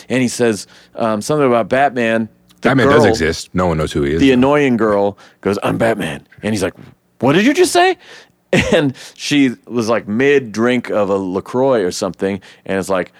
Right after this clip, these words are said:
Speaker 1: "I'm Batman," and burps it out. And, you know, what I said about the Lego Batman shit with, this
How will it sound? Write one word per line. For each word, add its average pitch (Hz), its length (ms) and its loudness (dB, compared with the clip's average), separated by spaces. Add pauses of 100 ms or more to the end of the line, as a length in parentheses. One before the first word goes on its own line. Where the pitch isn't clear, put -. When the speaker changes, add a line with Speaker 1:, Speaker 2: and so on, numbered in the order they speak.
(280)
Speaker 1:
"I'm 120 200 0
Batman," - 800 -2
and 123 220 0
burps 110 280 -2
it 117 80 0
out. 107 280 0
And, 120 580 -2
you 135 80 2
know, 117 240 0
what 110 240 -2
I 107 140 0
said 143 240 2
about 95 380 0
the 104 100 -2
Lego 98 280 0
Batman 87 440 -2
shit 85 340 -4
with, 87 220 -4 (520)
this - 300 -4